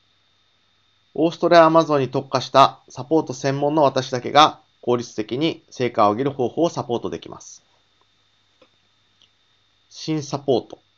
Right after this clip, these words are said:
Amazon輸出サポートメニュー。私のサポートには三種類のサポートがあります。個別フルサポート、チャットサポート、マニュアルサポート。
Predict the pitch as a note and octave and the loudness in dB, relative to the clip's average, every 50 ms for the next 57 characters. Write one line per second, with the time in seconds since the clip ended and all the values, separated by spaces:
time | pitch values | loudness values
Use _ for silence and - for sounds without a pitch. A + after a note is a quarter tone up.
0 | _ - - B2+ C3 B2 A2+ A#2+ A2+ - - - - A#2 - A#2 - - - F#2 | _ -10 -6 -4 -4 -2 -2 -4 -6 -6 -10 -12 -12 -8 -8 -8 -10 -8 -10 -12
1 | E2 A1 - - - _ _ _ _ _ _ _ _ _ _ - - B2 B2 B2+ | -12 -12 -14 -20 -20 _ _ _ _ _ _ _ _ _ _ -16 -12 -12 -10 -8
2 | C#3+ C3 C3+ B2+ - - A#2 - - F2+ F2+ E2 A#2+ C#3 B2+ - - _ _ _ | -8 -8 -8 -10 -8 -8 -10 -8 -8 -8 -6 0 2 2 2 2 -2 _ _ _
3 | _ _ - - B2 C3 C3+ - F3 D#3 C#3+ A#2 G#2 - _ _ _ _ _ _ | _ _ -14 -8 -8 -8 -4 -2 -2 -2 -2 -4 -6 -10 _ _ _ _ _ _
4 | _ _ - - - - G2+ G2+ - - F#2 G2 A#2 A#2 - G2+ G2+ D#2+ B1+ - | _ _ -18 -18 -14 -10 -10 -10 -8 -4 2 2 2 2 2 -4 -12 -14 -16 -18
5 | - - - _ _ _ _ _ _ _ _ _ _ _ _ _ _ _ _ _ | -20 -20 -20 _ _ _ _ _ _ _ _ _ _ _ _ _ _ _ _ _
6 | _ _ _ _ _ _ _ _ _ _ _ _ _ _ _ _ _ _ _ _ | _ _ _ _ _ _ _ _ _ _ _ _ _ _ _ _ _ _ _ _
7 | _ _ _ _ _ - B2 D3 D3 D3 - - C#3 C3+ C3+ C#3+ - - A#2+ G#2+ | _ _ _ _ _ -4 -2 -2 0 -2 -2 -2 -2 -2 -2 -2 -2 -2 -2 -2
8 | - - - _ _ _ _ _ _ _ - - A#2+ G2+ - B2 - A#2 A2 - | -2 -8 -16 _ _ _ _ _ _ _ -12 -10 -10 -8 -8 -10 -10 -10 -12 -10
9 | F#2+ E2 - - - - _ _ _ _ _ - F#2+ A2+ A#2 B2 B2 A#2+ - - | -10 -12 -10 -12 -18 -18 _ _ _ _ _ -12 -10 -6 -4 -2 -2 -4 -4 -8
10 | A2 - - D#2 - - - - _ | -16 -12 -12 -12 -12 -12 -18 -20 _